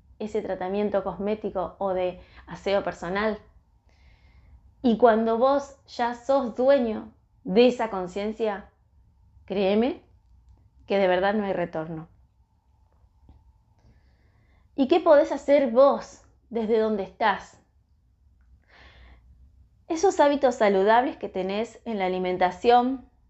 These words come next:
en el cuidado corporal, también los podés llevar a la cosmética, ¿no? Está, eh, muy en boga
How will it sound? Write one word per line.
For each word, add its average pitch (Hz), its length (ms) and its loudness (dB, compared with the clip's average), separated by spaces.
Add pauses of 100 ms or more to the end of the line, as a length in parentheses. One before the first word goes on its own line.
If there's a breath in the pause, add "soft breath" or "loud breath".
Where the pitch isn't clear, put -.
(680)
en 196 180 -12
el 180 560 -4
cuidado 196 380 2
corporal, 202 720 0 (640)
también 175 260 -4
los 233 120 2
podés 196 360 -2
llevar 175 200 -8
a 185 80 0
la 180 180 -4
cosmética, 175 760 -14 (480)
¿no? 185 300 -8 (440 loud breath)
Está, 208 600 0
eh, 170 280 -6
muy 196 240 -2
en 220 120 0
boga 226 500 2